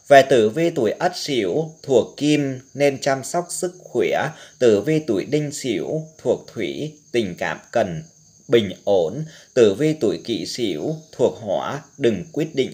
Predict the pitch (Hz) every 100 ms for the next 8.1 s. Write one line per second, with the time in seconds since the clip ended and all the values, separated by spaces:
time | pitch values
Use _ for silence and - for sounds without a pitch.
0 | - - 104 147 139 107 80 107 101 92
1 | 78 - - - - 110 90 147 151 110
2 | 87 - 139 135 - 123 87 78 151 -
3 | - 117 - - 95 71 135 - _ -
4 | 117 90 90 92 82 - 95 - _ 127
5 | 135 123 - 139 123 - 170 170 117 107
6 | 92 80 - - - - 120 101 135 156
7 | 147 101 90 107 120 151 147 113 87 135
8 | 156